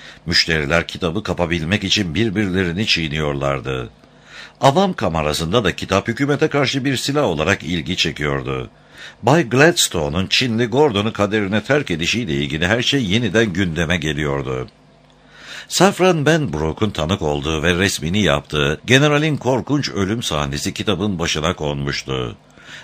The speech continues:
Resim The Times'ta da yayınlandı ve kadınlar gözyaşlarını, erkekler öfkelerini tutamaz oldular. İngiliz halkı onların Mehdi'nin elinde yaşadıkları aşağılanmayı ve prestij kaybını unutmaya çalışmıştı.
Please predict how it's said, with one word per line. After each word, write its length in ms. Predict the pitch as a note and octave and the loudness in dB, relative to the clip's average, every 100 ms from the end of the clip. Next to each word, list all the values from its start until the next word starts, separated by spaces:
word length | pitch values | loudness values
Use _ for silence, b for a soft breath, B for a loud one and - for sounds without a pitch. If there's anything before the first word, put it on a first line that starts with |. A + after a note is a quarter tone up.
| B | B
Resim 380 | D#2+ - G#2 F#2 | 0 2 0 0
The 120 | E2+ | -4
Times'ta 500 | - E2 D#2+ - G#2 | 0 2 2 0 0
da 80 | F2 | 2
yayınlandı 680 | D2 D2 C#2+ C#2+ D2 E2+ | 2 0 0 -2 -2 -2
ve 120 | D#2 - | -2 0
kadınlar 500 | F#2 F2 E2+ D#2 D#2 | -2 -2 -2 0 0
gözyaşlarını, 960 | C#2+ F2 D#2+ E2+ D#2 D#2 D2+ C#2+ D#2 - - | 2 2 2 0 0 0 -2 0 -2 -2 2
erkekler 580 | A#2+ - C3+ - C3 | 2 4 0 2 0
öfkelerini 680 | A#2 A#2 - G#2+ G2+ E2+ G#2 | 2 0 0 0 2 2 0
tutamaz 460 | F#2+ D#2+ F2 D#2+ D2 | 0 0 0 0 0
oldular. 640 | C#2+ C2 C2 C2 B1 - _ B B B B B - | -2 -4 -4 -4 -4 -8 _ B B B B B 2
İngiliz 500 | G#3 G3 F#2+ D#2 C2+ | 2 4 2 2 2
halkı 300 | D2+ D2 G#2 | 0 0 0
onların 360 | F#2 F#2+ A2+ | 0 2 0
Mehdi'nin 600 | G2+ G#2 E2+ G#2 G2+ C#3 | 2 0 0 0 2 2
elinde 340 | A2 D#2 F2 F#2 | 0 0 0 0
yaşadıkları 720 | D#2+ - E2+ D#2+ E2+ F2+ D#2+ | 2 0 0 -2 0 0 2
aşağılanmayı 880 | E2 E2 D#2 D#2 D#2 D2+ D2+ E2+ | 2 2 2 2 0 0 0 0
ve 100 | E2+ | 0
prestij 600 | F#2 A2+ B2 F#2+ C3+ D#3+ - | -2 -2 -2 0 -2 0 0
kaybını 440 | F2+ D#2+ D2 F#2+ | 0 0 0 0
unutmaya 440 | F#2 F#2 D2+ F2+ | 0 0 2 2
çalışmıştı. 840 | F#2 D2 D2 - C#2+ - C2 B1+ | 2 0 -2 -4 -6 -4 -4 -4